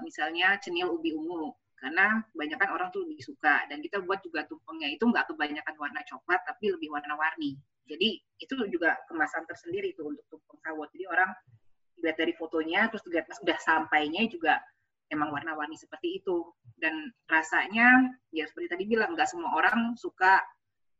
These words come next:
eh, makanan dari yang benar-benar daerah banget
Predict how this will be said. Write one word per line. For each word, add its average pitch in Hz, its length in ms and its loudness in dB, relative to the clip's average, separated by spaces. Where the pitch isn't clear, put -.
eh, 160 400 6
makanan 165 400 0
dari 165 320 4
yang 151 80 0
benar-benar 156 480 0
daerah 147 320 2
banget 156 320 0